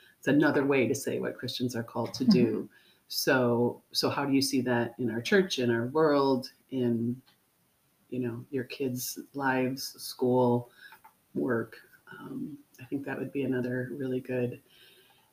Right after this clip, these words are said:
Speaker 1: thing. And we could do a whole nother podcast on the opposites of those things, and which is, um, chaos and confusion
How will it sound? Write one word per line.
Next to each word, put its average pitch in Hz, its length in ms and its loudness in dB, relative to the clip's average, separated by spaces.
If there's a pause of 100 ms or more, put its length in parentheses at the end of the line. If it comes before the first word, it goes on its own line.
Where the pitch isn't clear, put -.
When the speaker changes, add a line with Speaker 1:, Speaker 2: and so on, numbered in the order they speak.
(120)
Speaker 1:
thing. 135 400 4
And 131 340 4 (800)
we 170 260 4
could - 200 2
do 143 280 6
a 127 80 0
whole 131 260 2
nother 165 640 12 (480)
podcast 131 680 2
on 131 440 4
the 156 160 2
opposites - 540 0
of - 160 -2
those 120 260 -4
things, - 500 -6
and 123 420 -4 (520)
which - 420 -6 (100)
is, - 680 -8 (140)
um, - 400 -20 (840)
chaos 123 640 -6
and 131 140 -4
confusion 123 760 -6